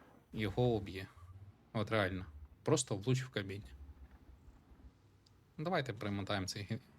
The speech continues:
динамічний геймплей. Е, гріль дає інфу, що ми тут світимося. Точніше, що він світиться, і,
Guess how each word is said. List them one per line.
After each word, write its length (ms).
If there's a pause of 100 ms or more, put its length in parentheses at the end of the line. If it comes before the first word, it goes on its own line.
(240)
динамічний 720
геймплей. 500 (600)
Е, 280
гріль 400 (220)
дає 240
інфу, 340
що 200
ми 200
тут 200
світимося. 720 (320)
Точніше, 400
що 180
він 100
світиться, 480
і, 120